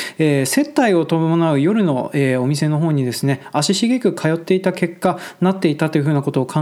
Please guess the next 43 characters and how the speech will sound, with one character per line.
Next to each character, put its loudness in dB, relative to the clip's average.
え 0
る -2
と -2
で -4
す -6
ね、 0
ま 4
あ、 2
自 2
業 2
自、 0
自 2
業 2
自 -2
得 -2
か 0
な 2
っ -6
て 0
い 0
う -2
ふ 0
う 2
な 2
の 0
は -2
ち -6
ょ 0
っ -4
と -2
思 0
っ -4
た 0
り 0
は -4
す -4
る 0
ん 0
で -4
す -12
け -8
ど -6
ね。 -2